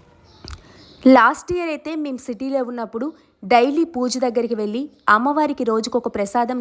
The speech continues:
నైవేద్యంగా పెట్టేవాళ్ళం. అలాగే గుడికి వచ్చిన భక్తులందరికీ రోజుకో ప్రసాదాన్ని చేసి పంచిపెట్టేవాళ్ళం. చూశారు కదా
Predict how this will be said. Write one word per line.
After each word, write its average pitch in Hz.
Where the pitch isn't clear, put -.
నైవేద్యంగా 220
పెట్టేవాళ్ళం. 185
అలాగే 240
గుడికి 320
వచ్చిన 320
భక్తులందరికీ 254
రోజుకో 285
ప్రసాదాన్ని 269
చేసి 240
పంచిపెట్టేవాళ్ళం. 208
చూశారు 285
కదా 240